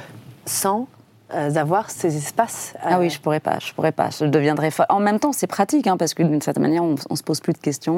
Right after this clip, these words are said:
Speaker 2: on est dans un rythme qui nous porte et qui, qui travaille à notre place. Euh, je, je vois le, le, l'aspect pratique de la chose et parfois, c'est, euh, c'est rassurant. Enfin, voilà,
Speaker 1: De
Speaker 2: les
Speaker 1: se sentir
Speaker 2: périodes où on a,
Speaker 1: connecté.
Speaker 2: on tra-, on, on est en, dans une course permanente, ce qui peut m'arriver, hein. J'ai vraiment des périodes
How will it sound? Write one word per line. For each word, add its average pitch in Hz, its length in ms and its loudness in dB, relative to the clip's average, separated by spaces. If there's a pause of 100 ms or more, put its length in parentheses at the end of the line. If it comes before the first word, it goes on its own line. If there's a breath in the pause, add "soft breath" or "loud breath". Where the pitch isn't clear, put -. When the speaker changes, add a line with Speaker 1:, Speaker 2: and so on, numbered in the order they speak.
Speaker 2:
on 175 60 0
est 156 80 2
dans 135 180 0
un 139 100 2
rythme 139 360 -2 (320 loud breath)
qui - 120 2
nous 160 120 4
porte 170 380 2
et 151 80 2
qui, - 280 0 (320 loud breath)
qui - 120 -4
travaille 156 300 4
à - 20 4
notre 147 160 0
place. 196 320 2 (560 loud breath)
Euh, 147 180 4
je, 143 300 4
je 151 120 -4
vois 165 180 4
le, 156 300 4
le, 147 260 2
l'aspect 156 360 2
pratique 185 380 2
de 170 80 6
la 170 160 2
chose 214 320 2
et 170 60 2
parfois, 170 580 2
c'est, 147 260 2
euh, 139 320 2
c'est - 220 -2
rassurant. 175 480 2
Enfin, 143 340 0
voilà, 202 220 2
Speaker 1:
De 151 180 2 (720 loud breath)
Speaker 2:
les 160 160 2
Speaker 1:
se 156 60 2
sentir 175 140 6
Speaker 2:
périodes 190 320 2
où 185 100 4
on 185 80 2
a, 165 200 2
Speaker 1:
connecté. - 20 -
Speaker 2:
on 165 100 2
tra-, - 260 0
on, 170 180 2
on 160 240 2
est 165 100 4
en, 156 160 0
dans 147 180 -2
une 151 200 2
course - 260 0
permanente, 160 500 4
ce - 60 -6
qui 196 100 0
peut 175 100 4
m'arriver, 170 400 4
hein. 151 160 2
J'ai 151 140 2
vraiment 147 220 2
des 147 100 2
périodes 147 440 2